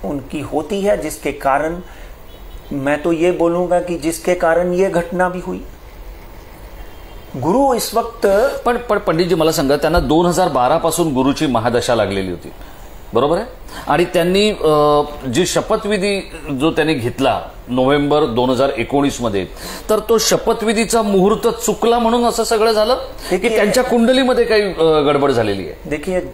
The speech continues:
Speaker 1: कुंडली, मैं तो आपको वही वर्णन किया ना कि शपथ विधि की कुंड-, जब हम कुंडली बनाई तो धनु राशि में, और आप मुझे एक बार बताइए कि जब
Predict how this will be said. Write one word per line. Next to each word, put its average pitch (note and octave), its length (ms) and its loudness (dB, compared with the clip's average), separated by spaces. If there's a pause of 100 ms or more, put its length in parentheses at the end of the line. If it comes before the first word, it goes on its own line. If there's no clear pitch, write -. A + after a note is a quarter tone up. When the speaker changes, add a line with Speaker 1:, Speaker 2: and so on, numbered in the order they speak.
(880)
Speaker 1:
कुंडली, E3+ 500 0 (180)
मैं D#3 280 -2
तो F3+ 80 2
आपको D#3+ 320 0
वही D#3+ 220 -2
वर्णन D#3 380 -2
किया C#3+ 220 -2
ना G#3 80 -4
कि G#3 140 -8
शपथ - 540 -4
विधि D#3 360 -2
की G#3+ 160 -6
कुंड-, D3+ 520 -6
जब E3 200 0
हम F3+ 140 -2
कुंडली D#3 400 -2
बनाई C#3+ 340 -2
तो F3 140 -4
धनु C#3+ 320 -2
राशि D#3+ 300 0
में, B2+ 140 -4 (460)
और F3+ 140 2 (400)
आप F3+ 280 -2
मुझे G3 200 0
एक F#3 240 -2
बार F#3 140 2
बताइए D#3+ 460 0
कि G3+ 200 -4 (100)
जब F3+ 120 0